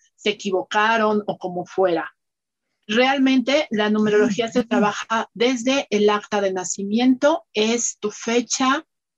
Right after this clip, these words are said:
contrato le llamo yo, tu contrato de vida, tu contrato de alma. Por alguna razón está ese número contigo para toda la vida. Y aparte, el nombre, en la numerología pitagórica se toma en cuenta el nombre,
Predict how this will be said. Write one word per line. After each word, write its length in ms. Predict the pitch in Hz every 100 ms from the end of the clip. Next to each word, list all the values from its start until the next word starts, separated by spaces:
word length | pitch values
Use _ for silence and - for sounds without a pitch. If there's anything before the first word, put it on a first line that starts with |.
| _
contrato 680 | - 196 196 208 233 254 208
le 140 | 190
llamo 300 | 185 196 196
yo, 360 | 190 185 185 180
tu 140 | - 208
contrato 600 | - 208 208 226 220 226
de 120 | 214
vida, 360 | 190 208 214 202
tu 120 | 185
contrato 540 | - 175 196 190 196
de 160 | 190 180
alma. 480 | 185 202 208 220 247 _ _ _ _
Por 260 | - 196 196
alguna 560 | 190 185 208 208 220 -
razón 680 | 220 180 - - 196 214 349 _ _ _
está 500 | 202 196 - 202 208
ese 280 | 208 -
número 680 | 208 214 247 247 233 254 339
contigo 680 | - 180 180 196 170 156 _ _
para 260 | - 185 180
toda 280 | 180 180 190
la 100 | 185
vida. 400 | 190 185 170 - _ _ - - _
Y 200 | 254 262
aparte, 680 | 277 277 269 247 220 233 247
el 260 | 214 208 208
nombre, 460 | 226 233 214 190 185
en 120 | 196
la 100 | 196
numerología 720 | 202 208 208 214 214 - 254
pitagórica 680 | 233 - 208 196 202 208 196
se 180 | 185 175
toma 260 | _ 214 233
en 120 | 220
cuenta 320 | 208 196 190
el 80 | 180
nombre, 460 | 175 180 180 226